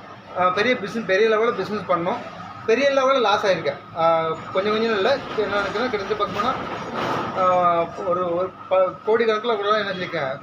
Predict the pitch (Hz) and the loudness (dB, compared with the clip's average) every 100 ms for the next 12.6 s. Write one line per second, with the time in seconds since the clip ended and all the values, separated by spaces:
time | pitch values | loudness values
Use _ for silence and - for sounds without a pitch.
0 | - 202 233 175 185 190 170 165 160 - | -10 -6 0 2 2 0 -2 -2 -2 -6
1 | - 160 180 - 160 165 147 151 233 - | -4 0 0 0 -4 -4 -4 -4 -4 -10
2 | - - - - 160 160 156 175 208 208 | -18 -16 -14 -6 -2 -2 0 2 2 2
3 | 180 180 170 156 151 156 185 190 247 220 | 4 2 0 -4 -4 -2 -4 -2 2 2
4 | 180 180 180 170 160 170 170 - - - | 4 2 2 -2 0 -2 -4 -14 -18 -16
5 | - 190 220 294 226 220 220 185 220 196 | -4 0 2 4 4 2 2 4 4 4
6 | 170 165 165 170 180 233 226 262 226 180 | 2 0 -2 -6 -2 2 4 4 2 -2
7 | 175 170 165 214 185 170 170 175 165 190 | -4 -4 -4 -4 -6 -6 -6 0 2 2
8 | 220 202 - 214 180 160 156 151 156 - | 2 0 2 0 2 0 0 -2 -8 -10
9 | - - 165 208 202 208 226 175 165 165 | -12 -4 2 4 4 2 0 2 2 2
10 | 151 147 196 - - - - - - - | 2 2 0 -4 -8 -8 -8 -8 -10 -8
11 | - - - - 214 - 254 214 240 277 | -6 -6 -6 0 2 2 2 2 2 2
12 | 208 214 226 208 180 - | 2 2 2 4 2 2